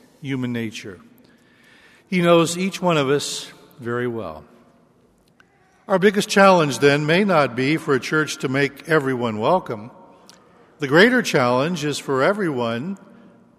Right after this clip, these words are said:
to make Christ welcome, to accept his message, his teaching, to be part of the community of believers he founded. Sure.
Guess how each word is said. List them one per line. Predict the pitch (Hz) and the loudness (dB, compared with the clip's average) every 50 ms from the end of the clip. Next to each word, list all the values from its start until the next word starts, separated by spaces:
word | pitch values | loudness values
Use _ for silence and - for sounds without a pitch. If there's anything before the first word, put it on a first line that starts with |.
| _ _ _ - | _ _ _ -14
to | - 160 | -12 -8
make | 147 143 135 139 - | -6 -6 -6 -6 -6
Christ | - - 233 233 202 127 95 - - - - - - - _ _ _ - | -6 -4 -2 -2 -2 -4 -8 -12 -16 -18 -18 -20 -20 -20 _ _ _ -8
welcome, | 156 123 120 113 104 - - - - - - - - _ _ _ _ _ _ _ _ _ | -2 0 0 0 -2 -4 -10 -16 -16 -18 -20 -20 -20 _ _ _ _ _ _ _ _ _
to | - 190 185 | 0 0 2
accept | 170 - - - 190 185 180 185 - | 2 0 0 0 2 2 0 0 -4
his | 170 151 120 | -6 -6 -4
message, | 113 127 127 127 120 - - 92 76 - - - - - _ _ _ _ _ | -4 -4 -4 -4 -4 -8 -12 -16 -18 -20 -20 -20 -20 -20 _ _ _ _ _
his | - 190 208 196 - | -2 0 0 0 -2
teaching, | - - 156 127 107 - - - 90 - - - _ _ _ _ _ _ _ _ _ _ - | -4 -8 -8 -8 -8 -10 -14 -16 -18 -20 -20 -20 _ _ _ _ _ _ _ _ _ _ -12
to | - | -6
be | 147 147 156 | -4 -4 -4
part | 147 - 165 160 160 151 | 0 2 2 2 4 2
of | 135 | 0
the | 143 | -4
community | - - 156 143 156 156 151 147 135 135 131 | -8 -8 -8 -6 -4 -4 -4 -4 -2 -2 -2
of | 120 113 | -4 -4
believers | 123 117 120 127 127 113 107 101 92 85 - - - - - _ _ _ _ _ | -4 -4 -2 -4 -4 -4 -6 -8 -10 -12 -14 -16 -18 -20 -20 _ _ _ _ _
he | - 143 127 | -14 -12 -12
founded. | - - 135 123 113 104 98 87 85 76 - _ _ _ _ _ _ _ _ _ _ _ | -8 -6 -6 -6 -6 -8 -10 -16 -18 -20 -20 _ _ _ _ _ _ _ _ _ _ _
Sure. | - - - 139 120 101 80 69 - | -20 -14 -12 -10 -10 -10 -12 -16 -20